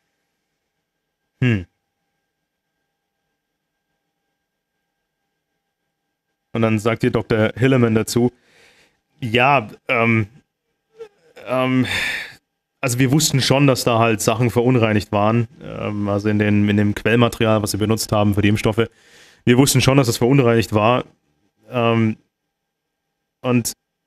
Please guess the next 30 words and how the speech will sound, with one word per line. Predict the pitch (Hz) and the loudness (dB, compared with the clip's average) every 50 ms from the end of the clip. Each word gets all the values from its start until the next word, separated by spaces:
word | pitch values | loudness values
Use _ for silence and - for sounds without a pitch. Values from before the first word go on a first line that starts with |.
| _ _ _ _ _ _ _ _ _ - | _ _ _ _ _ _ _ _ _ -6
da | 120 101 | -4 -4
hat | 120 - | -2 -2
man | 139 135 | 0 0
dann | 135 127 | 0 0
zum | - 131 123 | 2 2 0
Beispiel | 123 120 - - - 120 120 120 120 120 | 2 0 -2 -2 0 2 2 4 4 2
einen | 117 117 117 113 104 | 2 2 0 0 0
Virus | 101 120 135 123 131 135 135 131 - - - - _ _ _ _ _ _ _ | 2 2 2 2 2 2 2 0 -2 -4 -8 -10 _ _ _ _ _ _ _
drin, | - 110 117 123 127 131 135 131 | -2 0 2 2 4 2 2 2
das | 120 113 104 | 0 0 0
ist | 117 110 123 | -2 -2 -4
einer | 120 123 117 123 131 131 123 | -2 -2 2 2 2 2 2
von | - 123 113 | 0 -2 -2
zehntausend | - - 131 135 131 113 117 120 123 123 123 127 | -2 -2 0 0 2 2 2 2 2 2 0 0
verschiedenen | 110 117 - 123 123 123 113 | 0 0 0 2 2 2 2
Partikeln. | 117 117 - 139 143 - 117 101 - _ _ _ _ _ _ _ _ _ _ _ _ _ _ _ _ _ _ _ _ _ _ | 0 0 -2 -2 -2 -2 -4 -4 -6 _ _ _ _ _ _ _ _ _ _ _ _ _ _ _ _ _ _ _ _ _ _
Also | _ - 117 104 104 104 - - - - - | _ -6 -4 -2 -2 -2 -4 -6 -8 -14 -16
<laughs> | - - - - - - - | -20 -20 -20 -20 -20 -6 -2
meint | 113 120 127 139 139 | 2 2 4 4 4
hier | - 143 131 | 4 4 4
er | 127 123 117 | 4 2 2
quasi, | - 127 120 120 120 113 120 117 110 | 2 2 2 2 2 2 2 0 0
„Ja, | 110 120 135 156 | 0 0 0 0
sorry, | - - - 139 - 185 151 - | 0 -2 0 0 2 2 2 0
das, | 117 113 - - | 0 -2 -2 -4
das | 131 120 - | -4 -4 -2
ist | - 170 165 - | -2 -2 -2 -2
halt | 208 180 170 | -2 -2 0
einfach | 160 160 151 - 151 | -2 -2 -2 -4 -6
so. | - - 147 147 160 165 | -4 -2 0 0 0 0